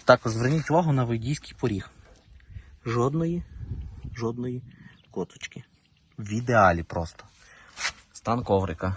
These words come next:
стан накладок, стан педалей. Вони просто як нові. Також стан керма. Кермо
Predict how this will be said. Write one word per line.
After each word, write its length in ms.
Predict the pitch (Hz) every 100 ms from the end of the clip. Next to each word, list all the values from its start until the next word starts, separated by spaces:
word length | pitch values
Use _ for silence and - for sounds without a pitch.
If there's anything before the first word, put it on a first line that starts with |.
| -
стан 320 | - 110 120
накладок, 580 | 127 - 95 90 85 - _
стан 380 | - - 117 127 - - - -
педалей. 460 | 113 104 87 85 87 - -
Вони 300 | 107 110 98
просто 520 | - 92 120 - 156 - - - - - 92
як 320 | 113 - -
нові. 340 | 123 107 78 - - - - -
Також 280 | 95 - -
стан 240 | - 123
керма. 400 | - 123 110 80 - - _ _
Кермо 420 | - 98 104 170